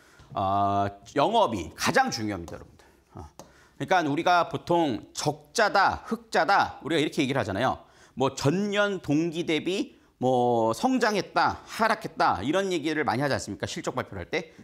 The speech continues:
그거의 기준이 되는 것이 영업이익입니다. 상장 폐지를 하느냐 마느냐 이것을 판단할 때도 물론 다른 기준도 있지만, 어, 제가 아까 말씀드렸던 사 년 연속, 어, 적자,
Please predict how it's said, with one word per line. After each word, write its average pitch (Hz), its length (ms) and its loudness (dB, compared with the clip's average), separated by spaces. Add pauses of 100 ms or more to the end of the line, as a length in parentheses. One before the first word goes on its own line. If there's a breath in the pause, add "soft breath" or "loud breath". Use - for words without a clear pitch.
그거의 214 500 0
기준이 165 380 -2
되는 110 260 -2
것이 180 440 -4 (280 loud breath)
영업이익입니다. 113 920 -2 (240 soft breath)
상장 262 480 2
폐지를 226 400 0
하느냐 262 500 2
마느냐 131 600 2
이것을 226 540 0
판단할 190 400 0
때도 185 500 -2 (240 loud breath)
물론 170 180 2
다른 202 300 2
기준도 165 300 -2
있지만, 117 540 -2 (280 soft breath)
어, 113 180 0
제가 156 180 2
아까 160 120 0
말씀드렸던 127 720 -2
사 127 340 2
년 185 240 2
연속, 151 720 0
어, 101 180 -4
적자, 127 540 -2